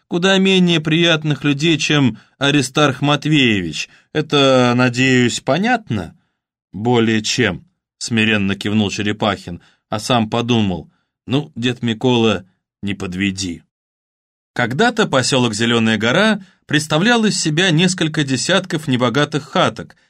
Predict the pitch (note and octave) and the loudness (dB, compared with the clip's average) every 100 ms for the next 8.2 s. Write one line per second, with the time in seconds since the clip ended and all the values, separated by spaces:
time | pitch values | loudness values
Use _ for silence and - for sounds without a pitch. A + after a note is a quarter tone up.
0 | _ A3+ A3+ F#3+ F3 F3+ E3+ C#3+ - C3 | _ -2 0 2 2 2 2 0 0 0
1 | B2 A#2+ - - G3+ F#3+ - _ - A3 | 0 -2 -4 -2 0 0 -4 _ -2 2
2 | F3+ D#3 - E3 D#3 C3 A#2+ A#2+ A#2 A2+ | 2 2 2 0 0 -2 0 0 0 0
3 | A2+ A2+ G3 D#3 D#3 B2 - _ C#3 F3+ | 0 2 0 2 2 0 -4 _ 0 2
4 | F3+ D3 - B2+ B2 C3+ B2+ A2 - A2+ | 2 -2 0 -2 0 2 2 0 -4 -4
5 | - F#3+ E3+ - D3 C3+ G#2+ G#2+ - E3+ | 0 0 -2 -2 -4 -2 -2 -2 -4 0
6 | G#3 - E3+ F#3+ E3 - - _ D3+ G3+ | 0 0 0 2 0 -4 -14 _ -2 0
7 | D#3 C#3+ B2+ C3+ B2+ A2 A2 A2 A2+ A2 | 0 0 0 0 2 0 0 0 0 -2
8 | D#2+ | -4